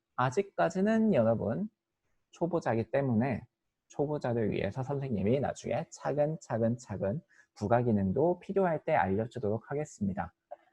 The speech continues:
우선 첫 번째 기능, 페파쿠라 뷰어에 대한 설명은 이 정도면은 충분할 것 같고요.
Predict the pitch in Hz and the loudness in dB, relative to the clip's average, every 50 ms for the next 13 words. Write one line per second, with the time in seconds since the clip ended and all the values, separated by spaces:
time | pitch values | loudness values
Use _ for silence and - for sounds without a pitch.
0 | _ _ - 139 143 - 156 151 151 151 151 151 156 - - - - _ - 220 | _ _ -10 -8 -4 0 2 4 4 4 4 2 0 -2 -6 -8 -8 _ -2 0
1 | 226 226 226 - - 202 196 190 190 190 185 185 185 185 185 185 - 123 110 113 | 0 0 -2 -2 2 4 6 6 6 6 6 6 4 4 2 0 0 0 2 4
2 | 110 104 107 127 160 180 - - - - - - 226 _ - - 196 180 175 175 | 4 4 2 2 0 -4 -8 -12 -14 -12 -10 -10 -12 _ -4 0 2 4 4 4
3 | 175 175 175 175 185 - _ - - - 120 113 127 147 170 190 190 190 190 151 | 4 4 2 2 0 -4 _ -12 -4 0 2 4 4 4 4 2 0 0 0 0
4 | 147 - - - 175 175 170 165 160 156 156 - - 117 107 107 139 151 165 165 | 0 -2 -2 -2 -2 0 0 0 0 -2 -4 -4 -2 0 0 0 0 -2 -2 -2
5 | 160 151 147 143 135 127 120 123 135 - - 175 175 190 185 185 185 _ - 156 | -2 -2 -2 0 -2 -2 -2 -2 -4 -4 -6 -6 -4 -4 -4 -4 -4 _ -2 -4
6 | 120 117 - _ - 131 156 175 151 | -4 -4 -6 _ -4 -2 -2 -2 -2